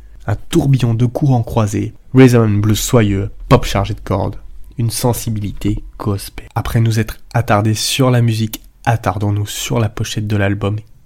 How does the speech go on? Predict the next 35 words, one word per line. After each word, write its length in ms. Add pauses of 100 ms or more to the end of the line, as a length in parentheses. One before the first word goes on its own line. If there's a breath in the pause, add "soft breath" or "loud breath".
qui 180
est 140
tout 200
aussi 300
emblématique 640 (180)
que 100
son 200
contenu 320
musical. 500 (1000 soft breath)
Conçue 340
par 160
le 80
photographe 760 (200)
Jim 280
Hendin, 340 (400 soft breath)
elle 140
présente 400
une 100
image 280
frappante 680 (260)
de 80
Marvin 320
Gaye, 320 (800 soft breath)
dont 120
le 80
visage 500
est 100
superposé 880
à 100
des 300
images 360
de 80
protestation, 800 (280)
de 140
foule 380